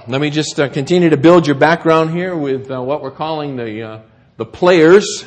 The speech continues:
And this is for the movie release. So they've, uh, enlisted Tom Hanks,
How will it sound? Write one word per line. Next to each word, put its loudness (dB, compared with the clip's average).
And -14
this -12
is -8
for -2
the -4
movie -2
release. -8
So -12
they've, -6
uh, -8
enlisted -10
Tom -4
Hanks, -8